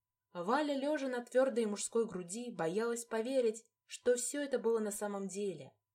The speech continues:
Она замужем, она любима и любит. Только бы эта сказка не кончалась. «Ну что, спать, моя страстная кошечка?» Вэриан прижался животом к стройному телу. «Нет, любимый,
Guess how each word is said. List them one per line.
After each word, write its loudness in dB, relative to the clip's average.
Она -4
замужем, -4
она -4
любима -2
и -6
любит. -6
Только 4
бы 2
эта 2
сказка -4
не -4
кончалась. -6
«Ну -4
что, -2
спать, 0
моя 0
страстная -2
кошечка?» -4
Вэриан 0
прижался 0
животом -2
к -10
стройному -4
телу. -6
«Нет, -2
любимый, -6